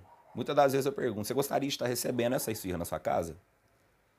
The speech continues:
Aí o nosso colaborador vira e fala, "Não, essa não gostaria." Eu falei, "Então não manda. Faça uma outra e manda." Então,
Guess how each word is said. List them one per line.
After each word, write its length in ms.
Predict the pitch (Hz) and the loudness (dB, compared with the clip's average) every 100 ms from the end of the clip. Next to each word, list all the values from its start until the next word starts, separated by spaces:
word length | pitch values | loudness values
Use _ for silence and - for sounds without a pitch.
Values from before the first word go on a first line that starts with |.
| _ _ _ _ _ _ _ - | _ _ _ _ _ _ _ 0
Aí 120 | 101 | 2
o 40 | |
nosso 180 | 107 107 | 4 2
colaborador 560 | 120 117 113 107 107 113 | 4 4 6 2 2 -2
vira 200 | 107 113 | -2 -4
e 20 | |
fala, 200 | 110 110 | -2 -2
"Não, 280 | 101 80 82 | -2 -4 -6
essa 160 | 82 | -8
não 120 | 87 98 | -8 -6
gostaria." 400 | 101 - - 85 | -6 -6 -8 -8
Eu 40 | |
falei, 160 | - 101 | -8 -6
"Então 160 | 117 | -2
não 100 | 139 | -2
manda. 380 | 123 120 120 80 - - - - - - _ _ _ _ | 0 -2 -2 -6 -14 -20 -20 -20 -20 -20 _ _ _ _
Faça 440 | - 113 113 - | 0 2 4 0
uma 100 | 127 | -2
outra 280 | 113 113 135 | 0 -2 -4
e 20 | |
manda." 360 | 135 117 104 104 _ - - | -8 -8 -8 -12 _ -20 -12
Então, 760 | 107 107 127 139 160 175 175 | -6 0 4 6 4 2 -2